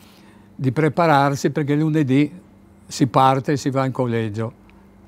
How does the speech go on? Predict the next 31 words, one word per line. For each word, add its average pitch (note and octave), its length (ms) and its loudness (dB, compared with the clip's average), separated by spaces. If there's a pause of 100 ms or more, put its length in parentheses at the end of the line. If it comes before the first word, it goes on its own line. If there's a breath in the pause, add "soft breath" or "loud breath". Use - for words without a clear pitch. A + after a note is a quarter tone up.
(120)
Mia E3 200 -4
madre E3 240 0
dice: D#3 260 -4
"Cos'è E3+ 240 -2
sto - 180 -4
collegio?" A#2+ 560 2
Dice, G#2 460 -8
no, A#2 420 -4
mia C3+ 160 -8
madre C3 440 -2
non A#2+ 200 -4
sapeva B2 360 -4
niente, C3+ 280 2
io A#2+ 160 2
non A#2 100 -2
ho A2+ 60 -2
detto A#2+ 260 -2
niente A#2+ 400 -2
a A#2 100 -4
mia A#2+ 180 -4
madre. G2+ 380 -6 (500 loud breath)
E A#3+ 120 -4
gli A3 60 2
ho F3 80 6
detto: D3+ 220 2
"Sì, E3 180 0
perché D3 220 -2
io E3 140 2
vado D3+ 200 2
in C3+ 100 2
collegio, A#2 520 0